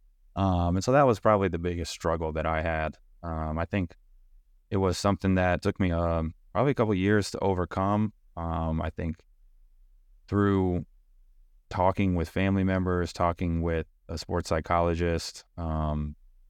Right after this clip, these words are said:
you know, just looking inside and figuring things out on my own. Um, talking to, talking to, to God was a big thing, praying about it. All those things I think helped me. Um, but certainly was a,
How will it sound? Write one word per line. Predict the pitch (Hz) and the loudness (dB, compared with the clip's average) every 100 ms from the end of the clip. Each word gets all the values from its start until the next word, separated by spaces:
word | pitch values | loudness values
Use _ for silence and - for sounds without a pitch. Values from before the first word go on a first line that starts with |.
| _ - - - - - _ _ _ - | _ -20 -20 -20 -20 -20 _ _ _ -8
you | 92 80 | -4 -2
know, | 76 80 | -2 -4
just | 80 76 - - _ _ - - _ - | -4 -4 -8 -14 _ _ -20 -20 _ -4
looking | 95 98 92 | 0 2 2
inside | 90 - 90 92 95 | 2 2 4 4 4
and | 90 82 80 - | 2 0 -2 -2
figuring | 95 87 87 | -2 0 0
things | 85 87 85 | 0 0 2
out | 82 82 | 2 2
on | 80 | 0
my | 80 80 | 0 0
own. | 90 95 95 92 - _ - | 0 0 0 -2 -6 _ -12
Um, | 80 78 76 76 73 - _ - | -8 -4 -4 -4 -6 -12 _ 0
talking | 101 92 87 | 4 4 2
to, | - | -2
talking | - 95 87 80 | 0 0 2 0
to, | 87 80 - - | 0 -2 -4 -6
to | 80 | -2
God | 87 85 87 | 0 2 2
was | 85 82 | 0 -2
a | |
big | 80 87 87 | -2 -4 -4
thing, | - 82 80 - | -4 -2 -2 -2
praying | 87 87 90 87 | -2 0 0 0
about | 82 85 85 82 | 0 0 0 0
it. | 85 _ _ _ _ | -4 _ _ _ _
All | - 123 | 4 4
those | 110 | 4
things | - 98 92 | 2 2 2
I | 85 | 0
think | 80 76 | -2 -2
helped | 90 87 - | -2 -4 -2
me. | 98 101 - _ - - - | 0 0 -6 _ -20 -20 -12
Um, | - 87 82 80 80 82 80 _ _ - - | -4 0 2 2 0 0 -4 _ _ -20 -4
but | 90 - | -2 0
certainly | 110 78 87 | 0 0 0
was | 82 82 80 - | 0 -2 -4 -6
a, | - 82 78 | -2 -2 -2